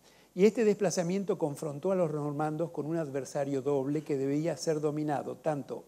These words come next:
política como espiritualmente, dado que la Iglesia griega oriental rebelde al Papa de Roma estaba ya en su periodo inicial de secesión con Occidente y que había ocurrido oficialmente en mil cincuenta y cuatro.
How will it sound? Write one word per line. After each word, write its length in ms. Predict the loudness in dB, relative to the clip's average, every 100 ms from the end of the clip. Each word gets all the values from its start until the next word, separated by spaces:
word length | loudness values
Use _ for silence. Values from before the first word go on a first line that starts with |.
| 0
política 720 | 2 4 4 2 -2 -2 -4 -14 _ -4
como 220 | -2 -2
espiritualmente, 1000 | -2 -6 0 2 2 2 0 -2 -8 -10 -20 -20 -8
dado 260 | 4 6 6
que 120 | 4
la 80 | 4
Iglesia 360 | 4 2 0 0
griega 280 | 2 2
oriental 420 | 0 0 -2 0 2
rebelde 540 | 2 4 2 2 2
al 160 | 0 0
Papa 280 | -2 0 -2
de 100 | 0
Roma 340 | 2 2 -2
estaba 320 | -2 0 2
ya 220 | 2 0
en 100 | -2
su 160 | -4 -4
periodo 380 | -2 0 2 2
inicial 460 | 0 -4 -4 -4
de 100 | -4
secesión 800 | -6 -8 -8 -10 -2 2 2 0
con 160 | -2 -2
Occidente 800 | -4 -8 -4 -2 -2 -2 -4 -4 -10 -20 -20 -18
y 60 | 2
que 100 | 4
había 180 | 6 4
ocurrido 480 | 2 -4 -2 0
oficialmente 720 | -2 -4 -4 -2 -2 -2 -2 -4
en 140 | -2
mil 200 | 0 0
cincuenta 520 | -2 -6 -4 -4 -4
y 60 | -6
cuatro. 480 | -2 -4 -4 -16